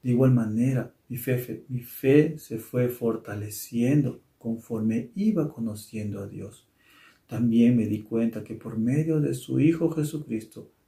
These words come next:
alcancé a tener una verdadera y segura relación con Dios, que podía acudir a Él y pude clamar con seguridad y decir con seguridad, como el salmista, "Mi socorro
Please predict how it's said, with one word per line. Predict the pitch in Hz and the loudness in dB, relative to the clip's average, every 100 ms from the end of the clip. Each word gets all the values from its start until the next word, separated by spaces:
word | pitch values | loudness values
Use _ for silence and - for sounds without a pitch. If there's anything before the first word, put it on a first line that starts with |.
| _ | _
alcancé | - 117 117 - | -10 -6 -6 -2
a | 127 | -2
tener | 120 113 117 | 0 0 0
una | 117 113 107 | -2 -2 -6
verdadera | 107 110 107 107 107 107 110 143 170 170 156 | -6 -8 -10 -10 -10 -8 -4 -2 -2 -4 -8
y | |
segura | 147 - 120 - 160 180 180 | -10 -10 -14 -10 -6 -6 -6
relación | 170 156 156 151 - 110 120 - | -10 -8 -8 -8 -8 -6 -6 -8
con | - 135 151 151 _ _ _ _ _ | -6 -2 -2 -4 _ _ _ _ _
Dios, | 110 107 101 - _ _ _ _ _ _ _ | -6 -6 -6 -12 _ _ _ _ _ _ _
que | - | -12
podía | 117 120 117 131 | -2 2 6 6
acudir | 131 - 113 120 117 | 4 0 0 2 0
a | 107 | 0
Él | 120 143 147 - _ _ _ - | 2 2 0 -8 _ _ _ -6
y | 123 123 | -2 -2
pude | - - 160 214 165 110 - _ _ | -4 2 2 4 2 -2 -4 _ _
clamar | - 117 110 110 117 139 156 | -8 -6 -2 -2 2 2 0
con | 147 160 185 | -2 -2 -2
seguridad | 180 170 165 160 147 110 98 - _ _ - | -2 0 2 2 2 0 -4 -10 _ _ -6
y | 120 | -2
decir | 117 110 - 135 131 | -2 -4 -2 -2 0
con | 143 170 | -2 -2
seguridad, | 175 185 180 165 147 110 107 | -2 -6 -2 0 0 -2 -6
como | - 113 | -8 -2
el | 117 | -2
salmista, | - 104 101 101 113 113 - | -2 -6 -6 -8 -12 -14 -8
"Mi | 127 | -8
socorro | - 117 - 139 156 170 170 170 | -6 -8 -8 0 2 2 0 -2